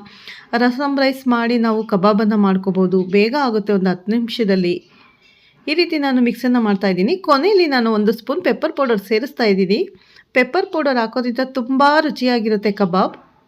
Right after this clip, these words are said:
ಈಗ ಇದನ್ನ ನಾನು ಚೆನ್ನಾಗಿ ಮಿಕ್ಸ್ ಮಾಡಿ ಮ್ಯಾ-, ಮ್ಯಾರಿನೇಟ್ ಮಾಡೋದಕ್ಕೆ ಒಂದು ಅರ್ಧ ಗಂಟೆ ಅಂದ್ರೆ ತರ್ಟಿ ಮಿನಿಟ್ಸ್ ನಾನು ಫ್ರಿಜ್ಜಲ್ಲಿ ಸ್ಟೋರ್ ಮಾಡ್ತೀನಿ.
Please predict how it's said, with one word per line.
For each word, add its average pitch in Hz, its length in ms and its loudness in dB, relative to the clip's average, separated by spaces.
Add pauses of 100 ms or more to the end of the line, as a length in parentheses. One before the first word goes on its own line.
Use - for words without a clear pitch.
(960)
ಈಗ 339 240 0
ಇದನ್ನ 285 280 0 (240)
ನಾನು 285 240 -2
ಚೆನ್ನಾಗಿ 240 440 2
ಮಿಕ್ಸ್ 233 300 0
ಮಾಡಿ 240 220 0
ಮ್ಯಾ-, 226 400 0
ಮ್ಯಾರಿನೇಟ್ 214 500 0
ಮಾಡೋದಕ್ಕೆ 240 480 -2
ಒಂದು 285 220 0
ಅರ್ಧ 190 320 0 (100)
ಗಂಟೆ 247 300 0
ಅಂದ್ರೆ 220 240 0
ತರ್ಟಿ 202 300 2
ಮಿನಿಟ್ಸ್ 277 400 -2
ನಾನು 233 200 0
ಫ್ರಿಜ್ಜಲ್ಲಿ 220 460 0
ಸ್ಟೋರ್ 226 300 0
ಮಾಡ್ತೀನಿ. 202 480 -2